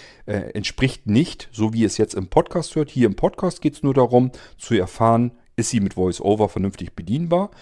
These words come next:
Wenn ja, wie funktioniert das Ganze so ein bisschen? Was ist das überhaupt? Ich kann mir da gar nichts drunter vorstellen.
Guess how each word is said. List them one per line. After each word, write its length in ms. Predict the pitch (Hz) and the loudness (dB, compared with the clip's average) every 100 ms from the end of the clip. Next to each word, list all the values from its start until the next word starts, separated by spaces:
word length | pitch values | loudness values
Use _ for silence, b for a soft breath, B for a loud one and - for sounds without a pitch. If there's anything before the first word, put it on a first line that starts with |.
| B - | B -6
Wenn 160 | 92 | -4
ja, 400 | 82 90 117 127 _ _ | -2 0 0 -2 _ _
wie 140 | - 95 | -8 -4
funktioniert 520 | 113 95 98 92 - | -4 -4 -2 -2 -2
das 140 | 120 | -4
Ganze 260 | 127 120 120 | -2 -2 -2
so 100 | 117 | -2
ein 80 | 110 | -2
bisschen? 400 | 110 - 113 107 | -4 -2 -4 -2
Was 180 | 110 - | -6 -4
ist 280 | 156 - | -6 -4
das 160 | 165 143 | -4 -4
überhaupt? 280 | 127 123 110 | -2 -2 -2
Ich 120 | 95 | -8
kann 140 | 101 | -6
mir 100 | 92 | -6
da 80 | 85 | -6
gar 100 | 87 | -8
nichts 160 | 87 - | -10 -10
drunter 220 | 87 90 | -10 -8
vorstellen. 480 | - 117 - 117 | -2 -2 -2 -4